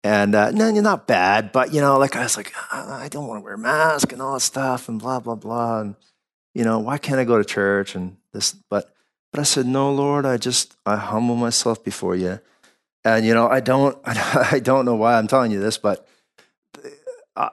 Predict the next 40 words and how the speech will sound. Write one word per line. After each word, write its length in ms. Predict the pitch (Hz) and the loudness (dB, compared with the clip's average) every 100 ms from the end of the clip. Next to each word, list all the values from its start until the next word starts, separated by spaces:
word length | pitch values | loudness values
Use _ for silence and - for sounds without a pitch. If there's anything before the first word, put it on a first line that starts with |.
| - | 0
all 180 | 131 151 | 2 2
I 60 | |
can 100 | 147 | 0
say 240 | 127 165 143 | 2 4 6
is, 200 | 131 - | 4 2
you 60 | |
know, 140 | 123 117 | 2 2
the 80 | 110 | 2
Bible 340 | 123 131 123 | 2 2 0
says 400 | - 123 110 104 | 2 2 2 0
in, 220 | 110 110 | -2 -4
uh, 680 | - 107 101 101 98 98 92 - | -4 -6 -4 -4 -6 -8 -12 -12
James 380 | - 113 110 107 | -4 0 0 0
chapter 260 | - 107 104 | 0 -2 -2
five, 560 | - 107 101 98 - - _ _ _ _ _ | 0 2 2 0 -6 -18 _ _ _ _ _
uh, 880 | - 98 95 92 92 92 90 90 90 | -4 0 2 2 2 0 0 -2 -6
verse 260 | 92 110 - | -6 -4 -2
sixteen, 360 | - 117 - 107 | -2 -2 -2 0
it 40 | |
says, 320 | - 101 90 - | 0 0 -2 -4
um, 400 | 98 95 92 90 _ _ _ _ _ _ - | -2 0 -2 -6 _ _ _ _ _ _ -6
it 80 | 113 | -2
says, 240 | - 107 | 0 2
"If 120 | 113 | 2
you 60 | 107 | 0
confess 460 | 107 107 127 123 - | -4 0 0 0 -2
your 80 | |
faults 440 | - 110 113 - - | 0 2 2 -2 -6
one 220 | 107 107 | -4 -2
to 180 | - 107 | -2 0
another 520 | 101 101 95 95 - | 0 0 -2 -4 -8
and 160 | - 101 | -8 -6
pray 220 | - 117 | 0 0
for 160 | 110 110 | 0 -2
one 220 | 101 101 | -2 -2
another, 480 | 98 98 95 95 92 _ _ _ - | 0 0 -2 -4 -8 _ _ _ -4
you 220 | 107 123 | 2 4
would 120 | 117 | 4
be 80 | 95 | 2
healed." 540 | 104 - 104 92 90 | -4 -2 -2 -4 -10